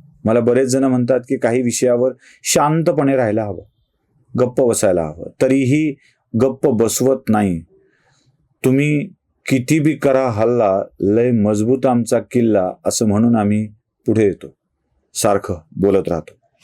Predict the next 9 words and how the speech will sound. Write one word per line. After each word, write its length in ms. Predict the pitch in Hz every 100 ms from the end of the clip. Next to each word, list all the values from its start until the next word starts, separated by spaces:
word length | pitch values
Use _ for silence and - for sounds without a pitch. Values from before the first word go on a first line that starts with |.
| - - - - _ _ _ _ _ -
घटना 480 | 160 170 220 226 202 - - -
अशा 220 | 135 190
घडतात 380 | 165 156 147 170 170
की, 60 |
त्यावरती 440 | 147 143 135 131 147
भाष्य 360 | 120 113 -
करावंच 380 | - 131 123 110
लागतं. 300 | 80 71 _ - _ _ - _ _ _ _ _ _ _ _ _ _ _ _ _ 104
जामखेड, 380 | 117 98 85